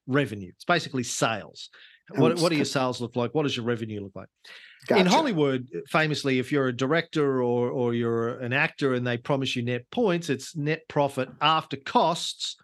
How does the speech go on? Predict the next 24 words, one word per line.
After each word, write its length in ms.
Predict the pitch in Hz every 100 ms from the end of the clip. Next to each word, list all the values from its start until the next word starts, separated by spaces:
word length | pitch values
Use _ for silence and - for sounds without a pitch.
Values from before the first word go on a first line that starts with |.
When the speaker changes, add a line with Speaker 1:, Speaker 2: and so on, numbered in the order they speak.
| _ _ 175
Speaker 2:
Mm-hmm. 360 | 165 147 147
Speaker 1:
and 260 | 165 165 160
they 120 | 165
can 200 | 156 147
manipulate 720 | 139 151 160 143 131 127 139 -
the 40 |
fuck 320 | - 131 123
out 200 | 123 120
of 80 | 107
that, 240 | 113 113 -
and 240 | 123 120
they 220 | 117 117
do. 320 | 120 254 269 202
And 180 | 190 190
Hollywood 680 | - 277 320 254 185 175 160
learnt 400 | 247 254 226 170
it 220 | 160 - _ _ _ _ -
from 340 | - 220 175
the 80 | 135
British 500 | 127 110 - - - -
because 300 | 139 139 123
that's 220 | 185 160
Speaker 2:
Right. 80 |
Speaker 1:
what 140 | 151